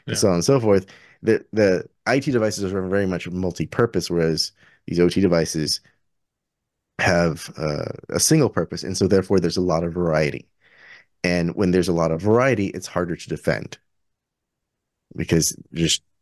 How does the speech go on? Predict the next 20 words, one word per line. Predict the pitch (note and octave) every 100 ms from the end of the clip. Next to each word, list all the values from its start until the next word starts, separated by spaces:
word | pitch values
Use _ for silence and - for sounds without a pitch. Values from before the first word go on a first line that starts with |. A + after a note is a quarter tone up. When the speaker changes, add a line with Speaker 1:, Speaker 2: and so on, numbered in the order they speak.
| _ _
Speaker 1:
so | - - G#2+
many | G2+
different | G2 F#2 E2+
permutations | F2+ E2+ - D#2+ E2+ D2+
of | D2 E2
what | D#2
could | - D2+
go | D#2
on. | D#2 A#1+ A#1+ - _ - - - - - - -
Uh, | G2+ G#2
another | C3 A#2+ B2+ C#3+
big | B2+ -
problem | A2+ F#2 E2+
here | E2+ E2+ -
is | F2 F2 B3
Speaker 2:
Hmm. |
Speaker 1:
the | E2+
fact | F2+ E2+ -
that | F2+ E2+ D#2 - - _ _ _ _ -
the | F#2 F#2+ F2+